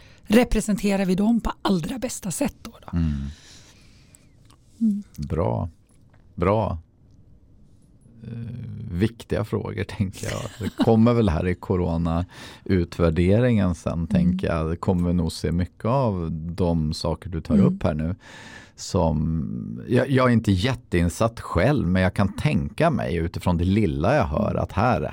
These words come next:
Speaker 2: här har man missat en del, eh, så, utan att föregå någon
Speaker 1: <laughs>
Speaker 2: utvärdering. Eh, bra, men hur, hur kommer det sig,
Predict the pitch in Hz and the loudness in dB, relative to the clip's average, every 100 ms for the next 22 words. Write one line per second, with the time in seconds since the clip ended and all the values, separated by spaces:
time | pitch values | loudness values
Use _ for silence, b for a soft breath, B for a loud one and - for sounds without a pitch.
0 | - 147 110 78 80 78 71 73 98 - | -2 0 0 0 -2 -2 -2 -2 -4 -6
1 | - 139 - - - - - - - - | -8 -6 -6 -8 -6 -8 -10 -14 -20 -14
2 | 60 - - 71 87 - 92 85 80 - | -12 -12 -8 -8 -6 -6 -4 -2 -2 -4
3 | - _ - - 95 90 95 90 90 90 | -6 _ -4 0 2 2 2 4 4 2
4 | - 82 90 98 - B B B 220 202 | -2 -2 -2 -2 -8 B B B -10 -10
5 | B B B B B B B B - 98 | B B B B B B B B -4 0
6 | 87 90 87 78 - _ _ 101 78 113 | 2 4 4 0 -2 _ _ -8 0 4
7 | 170 117 120 151 190 170 175 190 180 165 | 4 4 2 4 4 4 4 4 4 4
8 | 170 | 2